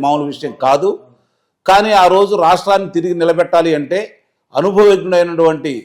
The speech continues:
చంద్రబాబు నాయుడు గారు అవసరం ఉందని చెప్పని భావించేసి, ఆ రోజు భారతీయ జనతా పార్టీ, తెలుగుదేశం కలిసి పోటీ చేయటం,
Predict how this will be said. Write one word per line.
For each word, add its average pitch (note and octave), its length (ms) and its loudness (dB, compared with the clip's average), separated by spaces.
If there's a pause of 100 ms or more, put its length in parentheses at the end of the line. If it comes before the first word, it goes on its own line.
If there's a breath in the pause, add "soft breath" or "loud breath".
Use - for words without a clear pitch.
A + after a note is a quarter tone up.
(1300)
చంద్రబాబు F#3 500 2
నాయుడు E3+ 240 2
గారు D#3+ 160 2
అవసరం D3+ 300 -6
ఉందని D3+ 240 -6
చెప్పని C3+ 320 -6
భావించేసి, C#3+ 540 -2 (720)
ఆ C#3 120 4 (120)
రోజు E3+ 160 -2 (100)
భారతీయ D#3 300 -2
జనతా D#3 280 -2
పార్టీ, E3+ 300 -4 (480)
తెలుగుదేశం D3+ 440 -8
కలిసి C#3 260 -6
పోటీ C#3+ 340 -6
చేయటం, D#3 260 -8